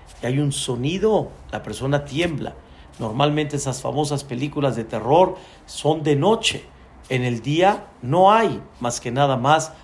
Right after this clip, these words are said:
rahamim, misericordia. Vean qué cosa tan increíble. El día,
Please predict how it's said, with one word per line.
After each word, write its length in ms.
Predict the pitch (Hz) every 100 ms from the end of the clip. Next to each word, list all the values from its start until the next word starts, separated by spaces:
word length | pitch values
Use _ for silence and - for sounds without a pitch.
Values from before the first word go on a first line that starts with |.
| - -
rahamim, 680 | 123 - 131 139 196 131 - - -
misericordia. 880 | 135 120 139 131 - 170 151 110 - - - - - -
Vean 220 | 175 196
qué 140 | 180
cosa 300 | 170 165 151
tan 180 | 135 127
increíble. 560 | 123 107 101 104 - - - - - - - - -
El 260 | - 143 135
día, 480 | - 185 180 180